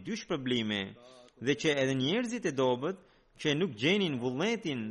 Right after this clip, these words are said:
për ta bërë atë vepër, ta kryen atë duke u frymëzuar nga ju." Thot, urtësinë e porosisë për t'u mësuar njerëzve jo vetëm, e, jo vetëm me fjalë, por edhe me vepra, ai e ka treguar vet, pasi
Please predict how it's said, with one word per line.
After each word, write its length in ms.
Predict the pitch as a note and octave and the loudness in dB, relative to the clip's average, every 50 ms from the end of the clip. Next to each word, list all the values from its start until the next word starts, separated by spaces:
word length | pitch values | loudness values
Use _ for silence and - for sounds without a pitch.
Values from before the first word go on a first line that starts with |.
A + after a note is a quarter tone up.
| A2 - | -8 -8
për 140 | - A#2+ - | -8 -6 -2
ta 140 | C3 A#2+ A2+ A2 | 0 0 0 0
bërë 360 | G#2+ A2 C#3+ F#3 G3+ G3 F3 | 0 -2 0 0 0 0 0
atë 160 | - C#3+ B2+ A2 | -2 -4 -2 0
vepër, 440 | A#2+ A#2+ A#2+ A2 - D#3 E3+ G3 B3 - - - - B2+ - - - _ C#3+ - | 0 0 0 0 -2 -2 -4 -4 -6 -8 -16 -20 -20 -20 -20 -20 -20 _ -6 -4
ta 140 | B2+ A#2+ A#2+ A#2+ - | -2 -2 -2 -2 -2
kryen 420 | C3 C#3 E3 G#3 G#3+ F#3+ E3+ D3 B2+ | 0 2 2 4 4 4 4 2 2
atë 280 | A#2 - - B2 A#2 A2 G#2 G#2+ G#2+ G#2 G2 | 0 0 0 0 0 2 0 -2 -6 -8 -4
duke 260 | A#2 E3 E3+ - D#3 D3 | -4 -2 -2 0 0 0
u 140 | D#3 C#3+ | 0 -2
frymëzuar 640 | - - - B2 A#2 A#2 A2+ G#2+ C3+ D#3+ E3 C#3+ B2+ | -4 -4 -4 -2 -2 -2 -2 -2 -2 0 0 0 2
nga 120 | A#2+ A#2+ A#2 | 2 2 2
ju." 320 | A2 A#2 A#2+ G#2+ F#2+ F2+ F2 - - - _ _ - - _ - C3+ B2 - - | 2 0 -2 -2 -2 -6 -8 -12 -16 -20 _ _ -20 -20 _ -20 -20 -12 -4 0
Thot, 260 | D3 E3 G#3+ A3 A3 - - - - - - - - - A#2 - - | 2 2 2 0 -2 -8 -20 -20 -20 -20 -20 -20 -20 -20 -20 -8 -4
urtësinë 440 | D3+ C#3 - - - F#3 G3 F3+ E3 | -2 -2 -2 -2 0 2 2 2 2
e 60 | - | 2
porosisë 440 | D#3 D3+ D3 C3+ - - F3+ E3 - | 2 2 2 2 0 -2 -4 -2 -2
për 140 | D#3+ - | -2 -2
t'u 80 | - D3+ | -2 -2
mësuar 300 | C#3 C3 - - E3+ D#3+ D3 | -4 -4 -2 0 0 0 2
njerëzve 460 | D3+ E3 F3+ D#3+ C#3+ D3 D#3 F3 F3+ | 2 0 0 0 -2 -2 0 0 2
jo 200 | D#3+ D3 D3+ D3+ D3 | 2 4 2 2 2
vetëm, 280 | D#3+ F3 F3+ F#3 F3+ E3 D#3 E3+ - - | 0 -2 -2 -2 -2 -4 -6 -8 -10 -8
e, 140 | - D3 C#3 C3+ C3 C3 C3+ - C3+ | -4 -2 0 2 2 2 0 -2 -2
jo 80 | C#3 C3+ | -2 -2
vetëm 240 | F3 F#3 G3 F3 D#3 | -2 -2 -2 -2 -4
me 60 | C#3+ | -4
fjalë, 440 | - - C#3+ C3+ C#3 D#3 F#3 G#3+ G#3+ | -4 -2 0 0 2 2 0 0 -2
por 160 | - D#3 C3+ | -4 -4 -2
edhe 200 | C#3 C#3 D3+ F#3 | -2 0 0 0
me 140 | F#3+ F3 C#3 | 0 0 0
vepra, 720 | A2+ A2 C3+ G3 A#3+ B3 A3 - - C3 B2+ C#3 C#3 B2+ - - - - - - - - - - - | -2 -2 -2 -2 -2 -2 -2 -2 -2 0 0 -2 -2 -6 -10 -16 -20 -20 -20 -20 -20 -20 -20 -20 -8
ai 220 | - B2 C3+ E3 F#3+ | -2 2 4 4 4
e 60 | G3 | 4
ka 120 | F#3 D#3+ | 4 2
treguar 500 | C#3 D3+ C3+ C3+ C3 D#3 F#3+ G3 E3+ B2+ A2 | 0 0 0 0 0 0 0 2 0 0 0
vet, 380 | B2 F3 A3+ A#3 F#3 - - - _ _ _ _ _ _ _ _ - | 0 0 2 2 0 -2 -6 -12 _ _ _ _ _ _ _ _ 0
pasi 440 | D3+ D3+ - - E3+ E3+ E3 F3 | 0 0 0 0 0 0 0 -2